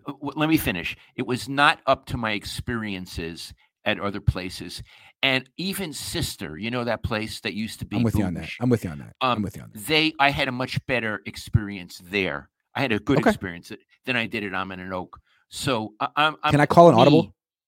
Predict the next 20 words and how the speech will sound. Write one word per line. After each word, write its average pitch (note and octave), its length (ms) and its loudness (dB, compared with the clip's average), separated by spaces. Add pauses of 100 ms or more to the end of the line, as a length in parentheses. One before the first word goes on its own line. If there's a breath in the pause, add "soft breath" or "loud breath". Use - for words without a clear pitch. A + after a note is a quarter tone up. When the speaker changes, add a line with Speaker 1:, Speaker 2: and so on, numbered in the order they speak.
(320)
Speaker 2:
Can B2 120 0
I A#2 40 2
call A#2+ 140 4
an A#2 80 2
audible? A#2 320 -2 (480)
Speaker 1:
Sure, C#4 400 -14
y-, D3+ 320 -12
it's - 180 -8
your F#3+ 180 -8
show. - 520 -6 (280)
Speaker 2:
Sidebar. C3 420 8 (1500)
Speaker 1:
Oh, B2 360 6 (500)
I C3 80 0
love G#2+ 200 -2
Speaker 2:
Sidebar. F2+ 360 4
Speaker 1:
Sidebar. D2+ 240 -14 (260)
I - 80 -6
love G#2 200 -6
Speaker 2:
Sidebar. E2+ 340 0
Speaker 1:
Sidebar. D2 200 -12